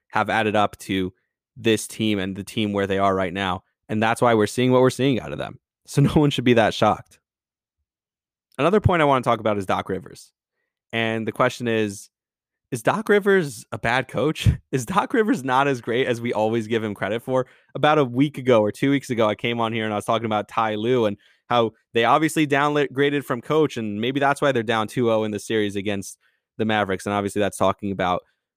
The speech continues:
the Clippers. But is Doc Rivers that great?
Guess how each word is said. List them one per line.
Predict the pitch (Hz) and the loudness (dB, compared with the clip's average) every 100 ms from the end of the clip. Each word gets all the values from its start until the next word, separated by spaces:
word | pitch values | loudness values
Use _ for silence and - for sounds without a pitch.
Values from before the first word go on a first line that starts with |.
| _ | _
the | 101 | -6
Clippers. | - 147 110 87 - _ _ _ - | 2 2 2 -4 -8 _ _ _ -2
But | 120 113 _ _ _ _ _ _ _ _ _ _ _ _ _ _ _ _ _ _ _ _ - | 0 0 _ _ _ _ _ _ _ _ _ _ _ _ _ _ _ _ _ _ _ _ -6
is | 131 - _ _ _ - | -4 -4 _ _ _ -6
Doc | 113 175 - | 0 0 2
Rivers | 185 190 113 - - | 2 2 0 -6 -8
that | 120 156 | -6 -6
great? | - 104 170 - | -2 0 0 -2